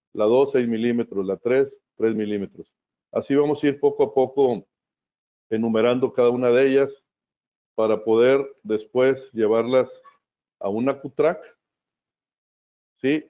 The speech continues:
Y marcar, por ejemplo, aquí la,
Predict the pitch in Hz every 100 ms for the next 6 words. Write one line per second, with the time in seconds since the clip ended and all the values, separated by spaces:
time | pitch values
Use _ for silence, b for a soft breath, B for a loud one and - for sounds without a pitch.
0 | - 135 170 170 117 113 101 127 131 131
1 | - _ _ _ _ _ _ _ _ _
2 | _ _ _ 113 113 - 123 120 131 123
3 | 110 - 127 131 131 - 110 110 104 104